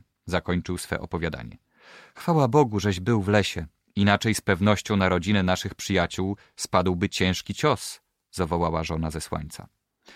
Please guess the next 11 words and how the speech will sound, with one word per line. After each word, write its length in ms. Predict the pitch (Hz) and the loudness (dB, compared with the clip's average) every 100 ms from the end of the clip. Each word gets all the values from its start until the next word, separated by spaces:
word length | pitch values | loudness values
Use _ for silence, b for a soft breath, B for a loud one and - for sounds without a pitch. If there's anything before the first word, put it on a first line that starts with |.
| B | B
Znowu 440 | 120 151 214 185 127 | -2 4 4 6 4
zastukała 600 | 107 - 101 - 98 87 | 2 0 -4 0 2 2
siekiera, 520 | - - 85 80 - _ _ _ | -2 -4 -2 -2 -6 _ _ _
wcinając 640 | - - 107 95 92 92 | -10 0 4 4 2 0
się 100 | - | -4
w 60 | - | -6
świeże, 440 | - 92 92 87 | -4 0 0 0
smolne 560 | - 92 85 87 85 82 | -2 -2 0 0 0 -2
drzewo. 540 | 80 82 76 67 - _ _ _ _ _ | -4 -6 -6 -12 -18 _ _ _ _ _
Leciały 380 | 113 - 95 76 | 0 4 0 0
drzazgi, 800 | 78 87 95 85 87 92 98 | -2 2 2 0 -4 0 0